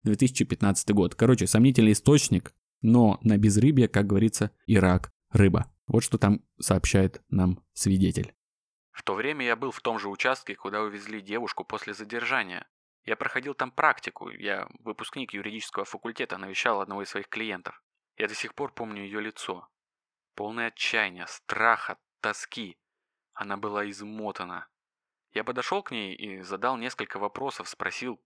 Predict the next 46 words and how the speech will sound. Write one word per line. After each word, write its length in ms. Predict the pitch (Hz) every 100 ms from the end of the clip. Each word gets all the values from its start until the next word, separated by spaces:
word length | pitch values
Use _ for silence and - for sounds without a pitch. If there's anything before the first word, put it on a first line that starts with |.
| -
как 220 | 117 113
она 160 | 98
вообще, 420 | 92 95 - 92 -
знает 340 | - 104 127
ли, 220 | 101 92 -
как 180 | - -
ее 140 | 98
зовут, 560 | 90 85 87 98 95 -
где 280 | - 92 113
она 160 | 107 90
живет 420 | 87 85 104 -
и 40 |
так 260 | - 113 117
далее. 380 | 143 123 95 90 _ _ _
Все, 180 | - 110
что 220 | 107 -
она 300 | 110 110 110 -
мне 260 | 101 104
ответила, 460 | 101 113 131 107 98
было: 340 | 98 95 92 _ _ _ _ -
«Мы 100 | 95
все 240 | - 110
мертвы. 600 | 107 95 - 95 90 87 _ _ _ _ _
Мы 120 | 113
все 300 | 107 - 117
мертвы». 580 | 113 110 - 110 110 87 _ _ _ _ _ _
Это 200 | 107 104
парализовало 640 | - 104 101 98 104 113 95
меня. 340 | 90 87 87 _ _ -
После 240 | 107 120
двадцати 400 | 107 107 - 131
минут 280 | 123 127 107
общения 520 | - - 120 113 95
с 120 | -
ней 260 | 104 120 110
подошли 400 | 92 92 95 113
какие-то 420 | 107 - 113 101
высокие, 600 | 90 90 - 113 - 87
хорошо 460 | 85 95 92 - 110
одетые 400 | 107 110 - 98
люди 340 | 101 123 107
и 260 | 90 - 101
грубо 360 | 101 107 120
выволокли 600 | 117 127 107 92 90 92
ее 280 | 92 90 90
оттуда. 480 | 92 - 113 90 82